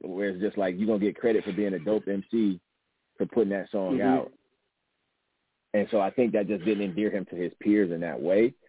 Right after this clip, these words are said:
Speaker 1: I think all of his peers would acknowledge that L L is dope and one of the best to do it. I don't think any
Speaker 2: Yeah.
Speaker 1: of his peers would put him in their top five. And I think Russ is the same way,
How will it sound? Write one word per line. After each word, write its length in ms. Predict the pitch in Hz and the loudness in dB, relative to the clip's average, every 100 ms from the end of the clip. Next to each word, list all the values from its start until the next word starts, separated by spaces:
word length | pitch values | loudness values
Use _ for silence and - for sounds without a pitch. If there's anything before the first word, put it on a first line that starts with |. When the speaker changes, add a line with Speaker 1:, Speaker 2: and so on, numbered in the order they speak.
| _ _ | _ _
Speaker 1:
I 80 | 113 | 0
think 160 | 151 104 | 2 2
all 160 | 131 | 2
of 60 | 139 | 2
his 140 | 127 | 0
peers 340 | - 131 127 107 | -4 -2 -2 -2
would 100 | 98 | -8
acknowledge 380 | 85 104 104 87 | -8 -10 -10 -10
that 180 | 87 | -10
L 180 | 101 98 | -8 -6
L 240 | 98 95 - | -6 -8 -10
is 140 | 87 - _ 78 | -12 -16 _ -10
dope 300 | 82 110 107 - | -2 0 0 -4
and 160 | 87 92 | -6 -2
one 120 | 98 | -2
of 80 | 87 | -2
the 80 | |
best 300 | 73 104 101 - | 0 0 0 -4
to 60 | |
do 280 | 78 98 123 | -2 2 4
it. 120 | 131 - _ _ _ _ _ _ _ _ _ _ _ | 4 -2 _ _ _ _ _ _ _ _ _ _ _
I 120 | 90 95 | -2 0
don't 160 | 101 | 0
think 140 | 104 101 | 0 0
any 120 | 101 | -2
Speaker 2:
Yeah. 60 | |
Speaker 1:
of 80 | 98 | -4
his 120 | 98 - | -8 -2
peers 260 | 127 123 95 | 2 4 2
would 120 | - | -2
put 160 | 98 | -4
him 120 | 92 90 | -2 -4
in 60 | |
their 120 | 87 | -6
top 280 | - 87 82 | -4 -4 -2
five. 340 | 101 117 71 - _ _ _ _ | 0 0 -4 -12 _ _ _ _
And 140 | 95 101 | -2 0
I 60 | |
think 180 | 101 104 | 2 2
Russ 200 | 90 110 107 | 2 2 2
is 100 | 90 | -4
the 120 | 92 | -2
same 240 | 101 92 87 | -2 -2 0
way, 280 | 95 78 | 0 0